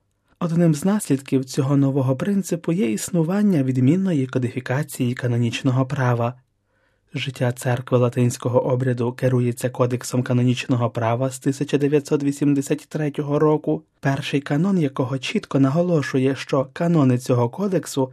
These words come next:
стосуються виключно латинської церкви. Подібно і перший канон Кодексу канонів східних церков з тисяча дев'ятсот дев'ятдесятого року окреслює його дію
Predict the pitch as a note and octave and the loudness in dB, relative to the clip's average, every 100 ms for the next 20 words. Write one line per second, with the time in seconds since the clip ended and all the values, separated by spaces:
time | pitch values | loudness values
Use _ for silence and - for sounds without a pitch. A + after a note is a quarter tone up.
0 | _ - - C#3 C3 D#3+ D#3 - B2+ B2+ | _ -18 -4 -2 0 0 0 -2 -2 -2
1 | B2 B2 B2+ D#3+ - B2+ - B2+ B2+ A#2 | -2 -2 0 -4 -2 -2 0 -2 0 -4
2 | A#2 B2 A#2+ A#2+ C3 A#2+ B2 B2 B2 - | -2 -2 -2 0 0 0 -2 -2 -2 -4
3 | _ - A#2 A#2+ A#2 A#2 - C3 C3 A2+ | _ -2 0 0 0 -2 -2 -4 0 -2
4 | A#2 - A#2+ - B2 A#2+ A#2+ - A#2+ A#2+ | -2 -6 -6 -2 0 2 0 -2 -4 -4
5 | - - B2+ B2 A#2+ A#2 - B2+ B2 A#2 | -8 -4 0 2 2 0 -2 -2 0 -2
6 | - B2+ B2+ - A#2+ A#2+ - B2+ B2 - | -2 -4 -4 -2 -2 -2 -4 -2 -2 -4
7 | B2 A#2+ B2 - A#2+ A#2+ A2+ A2 A2 - | -4 -2 -2 -2 -4 -2 -2 -2 -4 -4
8 | C#3 E3 C#3+ B2+ B2+ A#2 - - C#3+ C#3 | -4 0 0 4 4 2 -2 -4 -2 0
9 | B2 B2+ C3 B2 A#2+ A#2+ A#2 A#2+ D3 F3 | 0 0 0 2 2 2 2 0 -2 0
10 | B2+ | 0